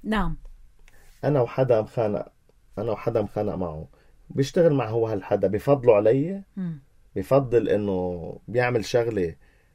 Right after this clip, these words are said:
Speaker 2: كرمال ما تزعل الست، آه، بدور هاي، بي-، بي-، بفضل علي هذا الموضوع. آخر شي بيقول لي:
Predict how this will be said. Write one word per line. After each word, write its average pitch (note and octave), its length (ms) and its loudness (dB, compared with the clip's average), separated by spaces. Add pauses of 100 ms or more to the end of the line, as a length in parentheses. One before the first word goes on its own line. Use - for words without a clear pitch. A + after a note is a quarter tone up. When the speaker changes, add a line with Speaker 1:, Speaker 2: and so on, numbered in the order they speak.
(120)
Speaker 2:
كرمال A#2+ 260 2
ما A#2 60 2
تزعل G2+ 720 -2
الست، - 540 -6
آه، F2 760 -6
بدور A2 460 -2
هاي، F#2 380 -6 (720)
بي-، F2 240 -2
بي-، - 220 -6
بفضل A2+ 540 -2
علي G#2 300 0
هذا F#2+ 220 -2
الموضوع. F2+ 540 -4
آخر G2 100 -8
شي - 160 -6
بيقول G#2 200 -2
لي: A2 180 -6